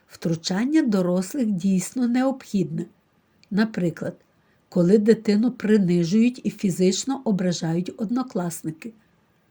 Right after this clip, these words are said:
Однак і тоді розмовляти ви повинні не з цими дітьми, а з їхніми батьками та педагогами, які можуть бути свідками неправильної поведінки. Якщо ж у дитини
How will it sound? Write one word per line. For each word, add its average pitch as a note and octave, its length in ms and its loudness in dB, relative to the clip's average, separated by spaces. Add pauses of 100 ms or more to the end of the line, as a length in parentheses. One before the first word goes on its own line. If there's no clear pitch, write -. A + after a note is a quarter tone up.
(340)
Однак F3+ 420 0 (140)
і G3 100 2
тоді F3 600 0 (320)
розмовляти F3 840 2
ви G3 120 0
повинні G#3+ 560 0
не F3 220 0
з E3 40 -6
цими G#3 440 -2
дітьми, C4+ 520 -2 (500)
а F3+ 160 0
з D3 80 -4
їхніми F#3+ 520 -2
батьками G3+ 760 -2
та F#3+ 100 -6
педагогами, F#3 840 -2 (460)
які E3+ 300 -4
можуть F3+ 380 0
бути E3+ 300 -6
свідками F#3+ 720 -4 (340)
неправильної F3+ 800 -4
поведінки. F3 800 -8 (1200)
Якщо F#3 640 -2
ж - 200 -10
у G#3 100 0
дитини F3+ 680 -2